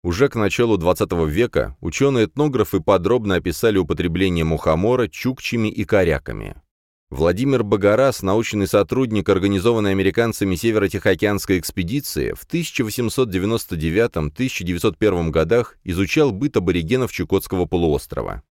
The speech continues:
Именно он оставил самое подробное описание взаимоотношений чукчей и коряков с духами-мухоморами, соединив медицинский натурализм с почти мистической эзотерикой.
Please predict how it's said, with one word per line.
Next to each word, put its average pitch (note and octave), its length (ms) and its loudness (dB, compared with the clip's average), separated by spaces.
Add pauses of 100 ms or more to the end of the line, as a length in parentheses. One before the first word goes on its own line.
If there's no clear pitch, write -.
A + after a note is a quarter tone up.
(380)
Именно A#2 360 2
он B2+ 320 2
оставил G#2+ 500 2
самое A2 300 2
подробное G2 460 2
описание G2 520 0
взаимоотношений F#2+ 840 0
чукчей B2 420 -4
и F2+ 160 -4
коряков G#2 680 0
с D#2 200 -6
духами-мухоморами, A2+ 1400 0
соединив F#2+ 640 -2
медицинский F#2 760 -2
натурализм F2 680 0
с - 100 -12
почти - 460 -2
мистической G#2 720 -4
эзотерикой. D#2 880 -4